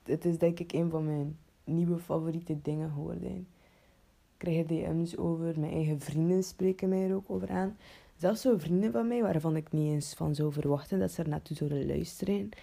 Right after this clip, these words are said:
Ehm, dus dat was wel scary. Ehm, want na ik die podcast had geüpload, was ik eigenlijk gewoon al de helft van wat ik allemaal had gezegd vergeten. En dan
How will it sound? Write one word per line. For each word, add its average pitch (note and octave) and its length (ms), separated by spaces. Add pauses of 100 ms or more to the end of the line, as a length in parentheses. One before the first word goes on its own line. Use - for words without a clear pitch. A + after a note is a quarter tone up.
(680)
Ehm, D3+ 460 (280)
dus D#3+ 180
dat F3+ 140
was F#3+ 160
wel D3+ 360 (480)
scary. D3+ 880 (640)
Ehm, D#3 460 (560)
want D#3+ 340
na E3 120
ik F#3+ 100
die F3 100
podcast E3+ 500
had D#3 140
geüpload, E3 460
was D#3 120
ik E3 100
eigenlijk D#3+ 280
gewoon E3 220
al D#3 160
de D#3 100
helft D3+ 340
van D3+ 100
wat D3 120
ik D3+ 120
allemaal D3+ 220
had D3 180
gezegd D3 360
vergeten. D3+ 640 (840)
En E3+ 140
dan D#3+ 360